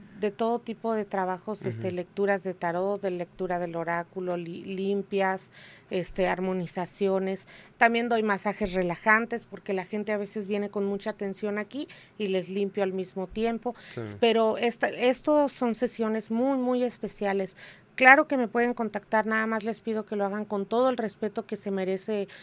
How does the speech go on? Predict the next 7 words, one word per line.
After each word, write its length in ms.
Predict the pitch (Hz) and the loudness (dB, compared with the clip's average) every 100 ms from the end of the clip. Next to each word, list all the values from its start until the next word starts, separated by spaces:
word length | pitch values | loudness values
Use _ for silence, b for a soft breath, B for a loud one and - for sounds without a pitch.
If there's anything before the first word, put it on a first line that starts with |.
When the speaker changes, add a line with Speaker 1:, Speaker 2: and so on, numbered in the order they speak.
| B B | B B
Speaker 1:
esta 320 | 208 190 220 | -4 -2 -4
situación. 720 | - 202 208 185 - 254 285 - B B - | -4 -8 -2 -2 0 0 0 -6 B B -4
Este, 680 | 196 180 - 202 190 185 - 208 | -2 -2 -2 0 2 0 -2 -6
mi 520 | 214 196 190 190 190 - | -2 0 2 0 -2 -2
Instagram 720 | 226 269 - 311 302 311 311 | 0 0 2 2 4 2 2
es 300 | 214 214 - | 0 0 0
Mariesga, 800 | 220 208 196 214 254 240 311 339 | 0 2 4 4 2 2 0 0